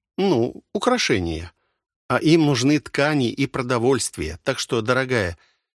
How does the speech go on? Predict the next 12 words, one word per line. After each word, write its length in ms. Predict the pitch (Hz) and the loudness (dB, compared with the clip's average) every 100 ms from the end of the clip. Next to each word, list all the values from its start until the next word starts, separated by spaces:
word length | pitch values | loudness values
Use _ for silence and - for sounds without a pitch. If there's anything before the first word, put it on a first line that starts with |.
| _ _ | _ _
переходи-ка 640 | 185 180 - 175 190 - 147 | -2 0 0 -2 -2 -4 -4
ты 320 | - 139 127 | 0 0 2
на 160 | 117 120 | 2 2
выдачу 440 | 139 127 117 127 - | 0 0 -2 -2 -4
им 240 | 135 127 110 | -2 0 2
натуральных 680 | 131 151 139 101 95 98 - | 0 0 0 0 0 -4 -4
продуктов 680 | 123 113 98 - 127 - _ | -4 -4 -10 -12 -16 -16 _
и 80 | 156 | -4
перестань 560 | 151 139 - - 156 | 0 0 -2 -2 -2
строить 540 | 120 - 135 147 131 - | -2 -4 0 0 0 -2
из 160 | 127 | -4
себя 360 | - 113 110 113 | -4 -4 -4 -4